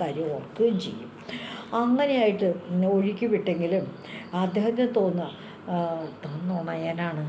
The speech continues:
രാജാവിനോട് താൻ നുണയല്ലേ പറഞ്ഞേ? രാജ്യത്തിന് ദോഷമുണ്ടാകും, അങ്ങയുടെ സൽകീർത്തിക്ക് ദോഷമുണ്ടാകും,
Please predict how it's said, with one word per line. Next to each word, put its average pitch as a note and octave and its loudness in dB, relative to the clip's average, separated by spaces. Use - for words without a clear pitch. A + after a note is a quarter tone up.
രാജാവിനോട് F#3 2
താൻ G3 0
നുണയല്ലേ F3+ 2
പറഞ്ഞേ? F3 -2
രാജ്യത്തിന് F#3+ 2
ദോഷമുണ്ടാകും, E3 0
അങ്ങയുടെ G3 4
സൽകീർത്തിക്ക് G3 2
ദോഷമുണ്ടാകും, F3 2